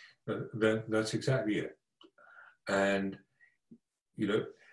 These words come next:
and, and what I can see from where I am is,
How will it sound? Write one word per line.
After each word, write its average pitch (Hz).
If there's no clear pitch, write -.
and, 110
and 110
what 139
I 120
can 113
see 117
from 104
where 104
I 98
am 87
is, -